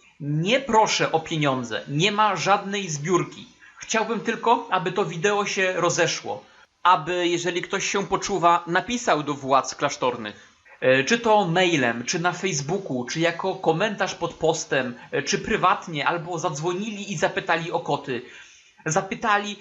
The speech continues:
czy złota korona jest ważniejsza od życia tych stworzeń. Nie namawiam tu do hejtu, czy linczu, albo wyzwisk,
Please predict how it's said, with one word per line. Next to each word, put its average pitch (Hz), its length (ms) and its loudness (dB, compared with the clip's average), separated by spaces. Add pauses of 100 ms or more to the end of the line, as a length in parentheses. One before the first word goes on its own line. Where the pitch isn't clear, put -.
(100)
czy 196 200 -2
złota 208 380 -2
korona 214 400 2
jest 156 220 -2
ważniejsza 170 540 0
od 156 140 2
życia 160 220 -4
tych 156 140 -4
stworzeń. 117 540 -2 (320)
Nie 175 300 0
namawiam 214 560 -2
tu 202 180 -8
do 165 140 -2
hejtu, 196 520 -4
czy - 160 -4
linczu, 190 400 -6
albo 160 240 0
wyzwisk, 151 600 -6